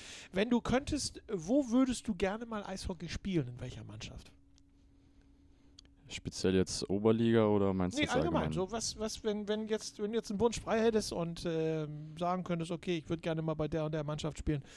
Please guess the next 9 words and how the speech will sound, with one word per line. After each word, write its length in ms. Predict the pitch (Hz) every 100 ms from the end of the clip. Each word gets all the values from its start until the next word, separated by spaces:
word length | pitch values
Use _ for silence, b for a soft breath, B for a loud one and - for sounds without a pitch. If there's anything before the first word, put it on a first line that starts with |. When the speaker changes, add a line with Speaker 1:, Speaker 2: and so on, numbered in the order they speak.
| B B -
Speaker 1:
Wo 140 | 156
würdest 220 | 170 -
du 80 | 165
gerne 200 | 160 165
mal 140 | 156 147
spielen? 340 | - 147 117 - b b b b b b b
Weltweite 520 | 143 175 175 175 165
freie 280 | - 165 156
Auswahl. 320 | 143 - 120